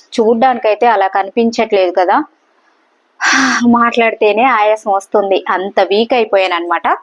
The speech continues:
ఓకే, ఇప్పుడైతే ఇన్ని చాలు నాకు.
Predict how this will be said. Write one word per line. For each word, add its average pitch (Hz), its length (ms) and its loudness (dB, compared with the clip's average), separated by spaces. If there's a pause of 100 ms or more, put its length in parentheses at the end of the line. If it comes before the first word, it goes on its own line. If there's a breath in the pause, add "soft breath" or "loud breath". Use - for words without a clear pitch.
(880 loud breath)
ఓకే, 262 260 2
ఇప్పుడైతే 240 500 0
ఇన్ని 240 260 0
చాలు 220 260 0 (100)
నాకు. 240 220 0